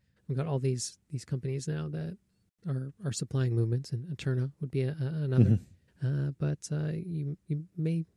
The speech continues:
Speaker 1: be able to, to come across, uh, some of those, those Etta movements and, and Etta parts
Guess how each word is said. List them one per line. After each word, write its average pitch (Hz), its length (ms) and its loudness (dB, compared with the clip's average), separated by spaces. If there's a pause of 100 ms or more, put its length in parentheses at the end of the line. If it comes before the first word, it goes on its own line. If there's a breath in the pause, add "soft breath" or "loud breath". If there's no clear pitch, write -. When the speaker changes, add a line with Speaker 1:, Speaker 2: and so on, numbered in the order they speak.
(120)
Speaker 1:
be 160 140 -2
able 151 180 -2
to, 151 300 -4
to 151 100 -6
come 160 180 0
across, 160 420 -2
uh, 156 160 0
some 156 200 -4
of 151 60 2
those, 151 200 0
those 160 240 0
Etta 165 140 2
movements 156 440 2
and, 139 220 0
and 151 240 2
Etta 151 140 4
parts - 300 -2